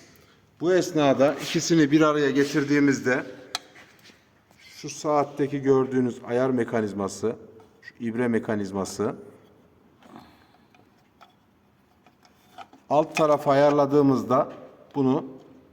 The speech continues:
sıfır noktasına getirip saatin kaymamış olmasını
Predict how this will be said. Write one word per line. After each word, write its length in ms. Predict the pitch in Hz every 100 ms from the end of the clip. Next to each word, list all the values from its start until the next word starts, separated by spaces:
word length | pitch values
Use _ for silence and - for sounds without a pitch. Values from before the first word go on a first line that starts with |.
| _
sıfır 360 | - 156 156 143
noktasına 640 | 139 139 135 120 123 107
getirip 520 | 101 127 147 160 - - - - _ _ _ _ _ _ _ _ _ _ _ _ _ _ _ _ _ -
saatin 340 | 143 139 156
kaymamış 760 | - 151 156 143 135 131 - - - - -
olmasını 640 | 135 131 123 127 139 165